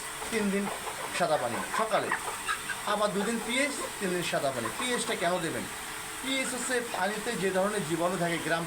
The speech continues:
পজিটিভ, গ্রাম নেগেটিভ, মোট কথা পানিকে বিশুদ্ধকরণ হিসাবে পিএইচটা একটা অনস্বীকার্য ভূমিকা পালন করে থাকে। যেখানে আপনার যে কোনো ব্র্যান্ডের পিএইচ হতে পারে, পিএইচ কী ডোজে দিবেন? কোনো কোনো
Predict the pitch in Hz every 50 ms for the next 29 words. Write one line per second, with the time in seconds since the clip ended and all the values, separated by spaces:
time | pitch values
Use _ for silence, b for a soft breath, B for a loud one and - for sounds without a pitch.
0 | - 175 160 147 165 165 185 165 - 151 160 156 156 147 147 151 165 156 147 143
1 | 143 156 165 165 190 190 185 - - 170 180 196 196 214 208 175 180 - 190 185
2 | 175 202 202 - 202 196 196 202 190 190 185 - - - - - - - - -
3 | - - - - - - 160 135 135 175 208 220 196 190 180 185 214 220 208 190
4 | - - - 196 180 165 - - 170 147 160 170 185 190 180 180 - - - -
5 | 190 196 202 196 170 165 185 185 185 - - - - - - - - - 139 139
6 | 151 165 190 185 180 170 175 185 175 180 185 180 165 180 175 220 262 269 - -
7 | - - - - - 131 131 160 160 170 202 214 214 214 196 185 190 190 185 156
8 | 139 208 269 262 285 285 262 190 185 180 175 170 175 175 180 202 202 180 - 170
9 | 165 160 - 127 127 160 190 - - - - - - - - - - - 262 262
10 | 247 208 - - 269 220 226 220 190 160 180 160 156 156 135 131 104 90 82 78
11 | - - - - - - - - - 208 214 226 220 233 233